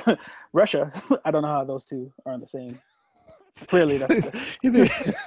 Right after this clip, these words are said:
Speaker 1: <laughs> when you think of Russia, you think of
Speaker 2: I,
Speaker 1: Utah.
Speaker 2: every time, every time I think
Speaker 1: I
Speaker 2: of
Speaker 1: mean,
Speaker 2: Utah, yeah.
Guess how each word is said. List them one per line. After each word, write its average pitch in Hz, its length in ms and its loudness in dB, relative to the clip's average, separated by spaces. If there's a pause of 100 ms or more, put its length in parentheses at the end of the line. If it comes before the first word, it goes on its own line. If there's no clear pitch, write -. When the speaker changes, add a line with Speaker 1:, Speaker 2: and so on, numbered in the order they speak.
(140)
Speaker 1:
<laughs> - 380 -20
when 185 120 4
you 180 80 6
think 214 200 2
of 175 120 0
Russia, 180 260 2
you 165 140 -2
think 170 160 -6
of 147 160 -2
Speaker 2:
I, 185 80 0
Speaker 1:
Utah. 180 280 0 (280)
Speaker 2:
every 180 300 -2
time, 131 440 -4 (180)
every 131 280 -4
time 127 260 -6
I 98 60 -10
think 101 120 -6
Speaker 1:
I 165 100 4
Speaker 2:
of 147 60 0
Speaker 1:
mean, 143 120 0
Speaker 2:
Utah, - 260 -8
yeah. - 240 -8